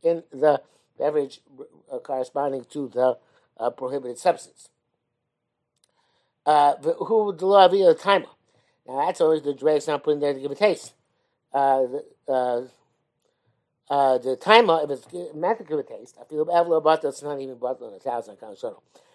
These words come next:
For Hezbollah, somebody s-, we already explained, in Sivya Gimel, the Yeh, Eshin Ein So Shishim El Shisha.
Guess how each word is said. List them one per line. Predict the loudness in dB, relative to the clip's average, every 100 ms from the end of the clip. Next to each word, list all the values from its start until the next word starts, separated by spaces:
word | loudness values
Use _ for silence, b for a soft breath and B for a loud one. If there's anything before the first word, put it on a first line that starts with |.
| b
For | 2
Hezbollah, | 4 6 6 8
somebody | 4 0 0
s-, |
we | -4 -4
already | -4 -4 -6
explained, | -8 -4 -2 0 -4 -10 -20 _
in | -16 -16
Sivya | -16 -20 -18 -4
Gimel, | 0 0
the | 0
Yeh, | 0 4 4 b b b -4
Eshin | -2 0 2
Ein | 2
So | 2 0
Shishim | 0 -8 -8
El | -6 -8
Shisha. | -10 -2 0